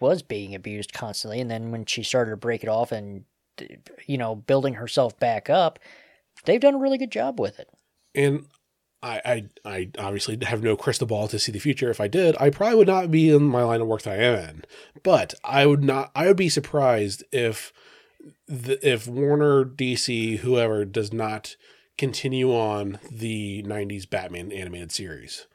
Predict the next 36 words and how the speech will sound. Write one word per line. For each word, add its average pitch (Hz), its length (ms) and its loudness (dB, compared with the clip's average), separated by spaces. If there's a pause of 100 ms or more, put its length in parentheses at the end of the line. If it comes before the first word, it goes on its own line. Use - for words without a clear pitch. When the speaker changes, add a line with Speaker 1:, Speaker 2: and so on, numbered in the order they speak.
(500)
Speaker 1:
Oh, - 60 -4
I - 40 0
Speaker 2:
Because 120 340 0
Speaker 1:
think 104 160 -12
they 92 100 -10
should. 92 380 -10 (220)
Speaker 2:
because, 139 720 2
I 123 100 0
mean, 110 180 -2
we 110 80 0
already 120 160 4
know 127 140 2
that 110 100 0
Disney's 120 280 2
doing 117 140 0
that 117 80 0
with 104 80 -4
the 104 80 -4
X-Men. 85 440 -6 (340)
So 110 560 -2 (600)
Disney, 127 720 2 (100)
or, 151 80 -2
you 120 80 0
know, 104 120 -4
D 107 180 -6
C - 140 0
and 139 80 2
Marvel, 180 240 4
they 113 60 4
like 120 140 0
to 143 60 -2
copy 196 260 2
each 147 120 4
other 123 180 4
a 120 60 4
lot. 113 300 0